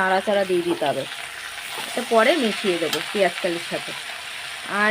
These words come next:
এইদিকে দেখো, বেগুন পোড়ার জন্য ধনেপাতা আর কাঁচা লঙ্কা কুচিয়ে নিয়েছি ধুয়ে। আর এইদিকে দেখো, বেগুন ছাড়াচ্ছি, এই যে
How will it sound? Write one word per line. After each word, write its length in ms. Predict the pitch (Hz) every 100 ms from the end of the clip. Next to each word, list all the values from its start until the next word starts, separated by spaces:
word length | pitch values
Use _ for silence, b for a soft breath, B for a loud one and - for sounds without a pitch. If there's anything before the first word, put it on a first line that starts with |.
| 220
এইদিকে 240 | 220 247 240
দেখো, 140 | 233 233
বেগুন 240 | 226 226 254 240
পোড়ার 260 | 247 240 220
জন্য 180 | 247 254 240
ধনেপাতা 420 | 208 214 233 226 262
আর 60 | 254 214
কাঁচা 200 | 208 226
লঙ্কা 260 | 233 233 240 247
কুচিয়ে 320 | 233 269 262
নিয়েছি 320 | 247 247 233 269 196
ধুয়ে। 260 | 208 226 339 - - - - - - - - 170
আর 80 | 180
এইদিকে 220 | 185 208 196
দেখো, 140 | 196 190
বেগুন 220 | 202 220 233
ছাড়াচ্ছি, 440 | - 190 185 - - 160
এই 60 |
যে 60 | 156